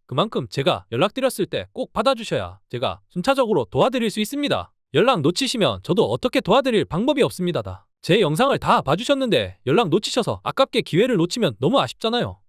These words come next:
간단하고 해보시면 오 초도 안 걸립니다. 신청 많이 해주시고요. 마지막으로 다시 한번 알려드리겠습니다. 여기 있는 제 번호로 문자 칠만 보내주세요. 그러면 제가 저희 구독자분인 줄 알고 예언 내용 정리집을 보내드릴 거고요. 무조건 무료로 공유하는 거고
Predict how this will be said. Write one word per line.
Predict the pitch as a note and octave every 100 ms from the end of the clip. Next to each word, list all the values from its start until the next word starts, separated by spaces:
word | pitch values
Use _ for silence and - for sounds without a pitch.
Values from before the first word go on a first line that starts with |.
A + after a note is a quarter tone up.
| -
간단하고 | C3 F#3 C#4 B3 E3+
해보시면 | B3+ D4+ A3+ A#2
오 | A2
초도 | B3 A3
안 | G#2+
걸립니다. | C3+ F#3+ F3 G2 F#2+ _
신청 | - G#3+ A#3 B3+
많이 | B2+ D3 A#3+
해주시고요. | A3+ G#3 B2+ F2+ - _ -
마지막으로 | D#3+ A#3+ B3+ G#3 C3+
다시 | E3 F#3
한번 | A#3 B3 G#3+
알려드리겠습니다. | A#2 C#3+ G#3 G3 - G#2 F#2 F2+ _ -
여기 | D3+ C4+
있는 | C4
제 | F#3 E3+ A#3+
번호로 | C3+ F#3 C4
문자 | C#3+ G#2+ F#2 - _
칠만 | - B3 E3+ F#2 - - D3
보내주세요. | B3+ B3 A#2 A2+ F2+ - _
그러면 | - F3+ G3 A2 F#2
제가 | - C3+ D3
저희 | - A#3+
구독자분인 | B3 C3+ G#3+ C4+ B3 C4+ A#3
줄 | E3
알고 | A2+ G#2 F2+
예언 | A#2+ A#3+
내용 | B3+ G#3
정리집을 | - C3 A3+ C4+ F#3+
보내드릴 | C#3 E3+ B3+ A#3+
거고요. | D3 A2 F2 - _
무조건 | B2+ C#3+ A3 B3 C3
무료로 | C#3 A#3+ F3+
공유하는 | - D3 B3 B3
거고 | F#3+ G2+ F2+ G2+